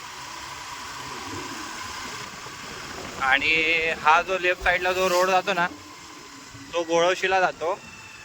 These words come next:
पाहू शकता, हा रोड गोळवशीला जातो. आणि गोळवशी मार्गे आपण,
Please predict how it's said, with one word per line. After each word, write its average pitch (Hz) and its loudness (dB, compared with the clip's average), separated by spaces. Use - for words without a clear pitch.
पाहू 139 -4
शकता, 143 -8
हा 135 -8
रोड 143 -6
गोळवशीला 151 -2
जातो. 156 -4
आणि 151 2
गोळवशी 170 6
मार्गे 190 6
आपण, 196 4